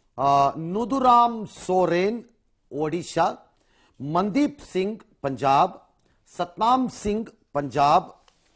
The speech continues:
ಬಿಪುಲ್ ರಾಯ್, ಉತ್ತರ ಪ್ರದೇಶ, ಹವಾಲ್ದಾರ್ ಅದು. ನಾಯಕ ಶ್ರೇಣಿನಲ್ಲಿ ದೀಪಕ್ ಕುಮಾರ್, ಮಧ್ಯಪ್ರದೇಶ. ಇನ್ನು ಯೋಧರ ಇನ್ನು-, ಇನ್ನಷ್ಟು ಜನ ಪಟ್ಟಿನಲ್ಲಿ ಗಣೇಶ್ ರಾಮ್,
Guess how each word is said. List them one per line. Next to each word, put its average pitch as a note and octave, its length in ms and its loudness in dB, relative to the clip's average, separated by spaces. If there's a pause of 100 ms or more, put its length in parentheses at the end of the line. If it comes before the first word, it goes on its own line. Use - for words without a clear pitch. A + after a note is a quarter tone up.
(760)
ಬಿಪುಲ್ A3+ 760 -2
ರಾಯ್, D#3+ 540 4 (140)
ಉತ್ತರ F3 300 -2
ಪ್ರದೇಶ, D3 560 -6 (1500)
ಹವಾಲ್ದಾರ್ D3 500 0
ಅದು. C#3 500 -8 (220)
ನಾಯಕ F#3 720 -4 (340)
ಶ್ರೇಣಿನಲ್ಲಿ D3 800 -2 (420)
ದೀಪಕ್ A3 460 -2
ಕುಮಾರ್, F#3 400 4 (200)
ಮಧ್ಯಪ್ರದೇಶ. A#2 720 -6 (640)
ಇನ್ನು B3 200 0
ಯೋಧರ A3+ 440 6 (300)
ಇನ್ನು-, F#3 360 -2
ಇನ್ನಷ್ಟು G3 340 -4
ಜನ D#3 240 -2
ಪಟ್ಟಿನಲ್ಲಿ C#3 680 -6 (520)
ಗಣೇಶ್ G#3 520 -2
ರಾಮ್, F#3 440 2